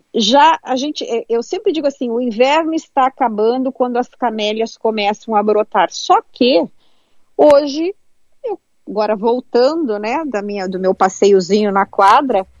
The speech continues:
parei ali pra abrir o portão, olho as camélias, os pés de camélia lotadinhos de botão e assim, tipo, quase abrindo.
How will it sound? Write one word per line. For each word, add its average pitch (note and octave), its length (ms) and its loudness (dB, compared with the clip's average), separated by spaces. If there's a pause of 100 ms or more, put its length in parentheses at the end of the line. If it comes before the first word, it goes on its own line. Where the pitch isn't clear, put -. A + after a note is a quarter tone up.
(880)
parei D#4 380 2
ali B3 160 -6
pra A3+ 160 -6
abrir A3 180 -8
o A#3+ 80 -6
portão, C4+ 640 -2 (680)
olho D4+ 380 0 (140)
as A4 260 -12
camélias, G#3 800 -6
os F#3+ 200 -8
pés A#3+ 340 2
de G3+ 80 0
camélia F#3+ 640 0
lotadinhos B3+ 1300 2
de G#3+ 120 -4
botão G3+ 640 -2 (120)
e D#4 140 0 (160)
assim, C4 380 0
tipo, - 440 -2 (300)
quase C4+ 640 2 (180)
abrindo. E4 720 -6